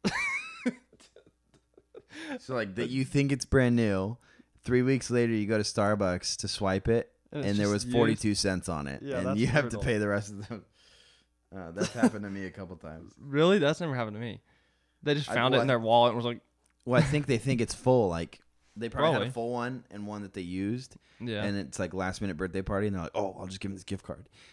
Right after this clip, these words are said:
Speaker 1: And then I, like, go and swipe it, and it had, like, three dollars and forty-two cents on it. <laughs>
Speaker 2: Yeah.
Speaker 1: You're like, "Bro."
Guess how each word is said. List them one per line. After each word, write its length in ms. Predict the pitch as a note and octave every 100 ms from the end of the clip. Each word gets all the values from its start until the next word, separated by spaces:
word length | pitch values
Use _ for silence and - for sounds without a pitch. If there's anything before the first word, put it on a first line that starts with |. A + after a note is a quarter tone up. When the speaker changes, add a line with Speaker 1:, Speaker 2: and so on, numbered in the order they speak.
| _ -
Speaker 1:
And 120 | G2
then 80 | F#2+
I, 100 | F2+
like, 200 | F2+ E2
go 140 | F#2
and 100 | F2
swipe 320 | - F2+ F2
it, 60 | F2
and 100 | F2
it 80 | F2
had, 160 | E2+
like, 200 | D2+ D#2 -
three 160 | G2
dollars 260 | E2+ D#2 E2
and 100 | D#2+
forty-two 360 | E2 D2+ -
cents 260 | D2+ A#1 C2+
on 160 | C2+ C#2
it. 180 | D#2 -
<laughs> 540 | C3 - - - -
Speaker 2:
Yeah. 260 | A#2 A2+ F#2+
Speaker 1:
You're 140 | B2+ G2+
like, 160 | F2+ - _ _ _ - - D#3 _
"Bro." 160 | -